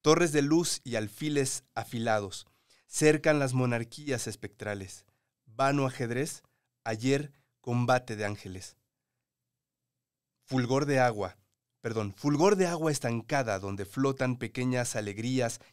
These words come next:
ya verdosas. La ma-, la mon-, perdón, la manzana, eh, podrida de un deseo.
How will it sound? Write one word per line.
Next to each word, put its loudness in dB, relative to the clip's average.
ya 4
verdosas. -4
La 2
ma-, 2
la 2
mon-, 2
perdón, -8
la 6
manzana, 2
eh, -4
podrida 2
de -4
un 0
deseo. -4